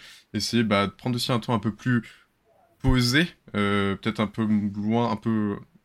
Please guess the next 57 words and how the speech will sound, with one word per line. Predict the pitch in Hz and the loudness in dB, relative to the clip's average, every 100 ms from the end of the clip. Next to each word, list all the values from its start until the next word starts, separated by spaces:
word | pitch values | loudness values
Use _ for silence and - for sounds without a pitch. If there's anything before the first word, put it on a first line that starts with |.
| _ | _
éloigné, | 110 113 113 123 | 0 4 6 6
une | 117 | 4
petite, | 120 | 2
on | 113 | 2
va | |
se | 107 | 2
créer | - 123 | 0 2
une | 110 | 2
petite | - 117 | 0 0
bulle | 147 151 | 2 4
là | 143 | 2
pendant | - 123 | 2 0
une | 117 | 0
petite | - - | -2 -2
heure, | 123 | 0
une | 107 | -2
petite | - | -2
heure | 113 | 2
et | 107 | 2
demie, | 117 135 - - _ _ - | 2 -2 -10 -20 _ _ -2
où, | 107 | 0
euh, | 98 98 95 92 - _ _ - | 2 0 -4 -6 -14 _ _ 0
on | 104 | 2
essaie | 104 127 | 4 4
de | 113 | 4
poser, | 120 110 117 - _ | 2 0 -2 -6 _
discuter | - - 104 | -12 -8 -2
posément | 113 127 120 123 123 123 | 0 2 2 2 0 -4
de | 107 107 104 | -2 0 0
tout | 107 | -2
ce | 104 | -6
qui | 107 | -4
s'est | - | -4
passé | 98 95 - | -2 -2 2
et | 135 | 2
de | 107 | 4
voir | 110 | 2
un | 92 | 0
petit | - | -2
peu, | 117 117 | 0 0
je | 95 | 0
sais | - | -2
pas, | 101 | -4
s'il | 113 95 | -2 -6
y | |
a | |
des, | 87 87 - - | -6 -8 -8 -6
s'il | - - - - | -4 -4 -2 2
y | |
a | |
des | 107 107 | 6 8
débouchés, | 110 107 - | 6 4 2
s'il | 139 - | 4 4
y | |
a | 104 | 4
des | |
réflexions, | 101 101 117 107 143 | 4 4 0 -2 -6